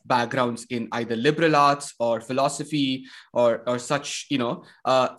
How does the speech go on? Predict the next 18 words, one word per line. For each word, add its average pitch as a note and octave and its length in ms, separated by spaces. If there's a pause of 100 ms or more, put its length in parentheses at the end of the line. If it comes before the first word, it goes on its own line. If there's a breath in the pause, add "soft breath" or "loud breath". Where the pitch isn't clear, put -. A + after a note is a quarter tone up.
(500)
different F#3 300
backgrounds D3+ 400
other C#3+ 140
than C#3 140
engineering. A#2 560
You G2+ 60
know, A#2 100
most C#3 260
of D3 100
the C#3+ 100
technologists C3 640
I B2+ 100
meet B2 280
usually B2 440
come B2 180
from A#2 140
very A#2+ 180
hardcore B2 600